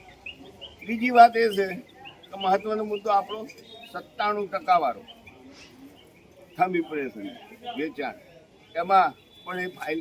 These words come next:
ચાલવાની છે. આપણી તો એને નાબૂદ કરવાની વાત કરી છે અને ન થાય તો નેવું ટકાથી ત્રાણું ટકા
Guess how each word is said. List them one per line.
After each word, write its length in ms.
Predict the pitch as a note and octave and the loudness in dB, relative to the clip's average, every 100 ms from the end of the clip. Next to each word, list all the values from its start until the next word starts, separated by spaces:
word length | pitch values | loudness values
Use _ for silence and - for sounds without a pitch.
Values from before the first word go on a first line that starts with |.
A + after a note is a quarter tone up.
| E3 | -6
ચાલવાની 500 | D3 D3+ E3 E3+ C3 | -8 -6 -6 -6 -10
છે. 80 | G#2 - - - - - _ _ - A#2 | -14 -20 -20 -20 -20 -20 _ _ -14 -6
આપણી 360 | C#3+ E3 F3 E3+ D3 - - | -6 -6 -8 -8 -12 -20 -12
તો 100 | E3 E3+ D#3 - - - - - C#3+ | -8 -8 -10 -18 -20 -20 -20 -14 -8
એને 120 | E3+ D#3 | -2 2
નાબૂદ 280 | D3+ E3+ F3+ | 2 0 -6
કરવાની 360 | F3+ E3+ E3+ D#3 | -6 -4 -2 2
વાત 140 | C#3+ B2 B2 | 2 0 -10
કરી 200 | A#2 A2+ | -10 -10
છે 80 | A2+ - - - - - - - - | -14 -20 -20 -20 -20 -20 -20 -20 -12
અને 140 | E3+ | -4
ન 120 | D#3 F3+ F#3+ | 2 2 4
થાય 180 | E3 E3 | 2 2
તો 60 | E3 | 0
નેવું 320 | D3+ D#3 D#3+ | 0 0 -2
ટકાથી 540 | D#3 C3+ D3 C#3+ C#3 D3+ - - - - - - - - | -4 -6 -4 -4 -6 -10 -14 -20 -20 -20 -20 -20 -20 -12
ત્રાણું 360 | C3+ C3 D#3 E3 | -6 -4 -4 -6
ટકા 280 | D3+ D3 | -8 -8